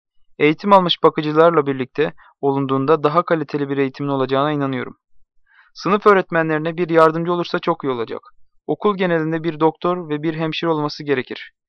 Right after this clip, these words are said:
Tüm Türkiye genelinde tüm okullar için şart. Eğitim ve öğretimde gerekli olan araç gereçle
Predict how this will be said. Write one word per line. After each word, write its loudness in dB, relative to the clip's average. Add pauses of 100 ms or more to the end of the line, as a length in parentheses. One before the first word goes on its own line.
(300)
Tüm 0
Türkiye -2
genelinde -2
tüm -4
okullar 0
için -8
şart. -6 (480)
Eğitim -2
ve 2
öğretimde -2
gerekli 0
olan 0
araç 0
gereçle -4